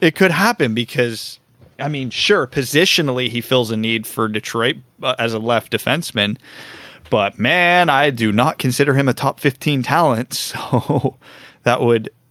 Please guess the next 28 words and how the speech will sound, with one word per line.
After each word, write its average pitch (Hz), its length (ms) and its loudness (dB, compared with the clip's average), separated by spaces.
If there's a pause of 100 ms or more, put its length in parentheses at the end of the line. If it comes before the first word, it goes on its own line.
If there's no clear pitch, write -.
(100)
upset - 380 -2
me 117 160 0
deeply. 117 460 0
But 131 200 0
yeah, 226 220 2
it's, 156 360 -4
we 165 260 0
see 262 320 0
this 147 280 0
every 143 380 0
year, 127 300 0 (540)
just 147 280 2
to 165 120 4
varying 135 720 2
degrees. 110 600 -2
I 127 220 0
just 156 300 -2
think 120 260 -2
this 120 260 0
year 110 200 0
it, 107 120 -6
it's 107 200 -4
gonna 131 180 2
be 117 100 0
the 107 120 -4
perfect 120 400 -4
storm 120 320 0
of, 95 220 -8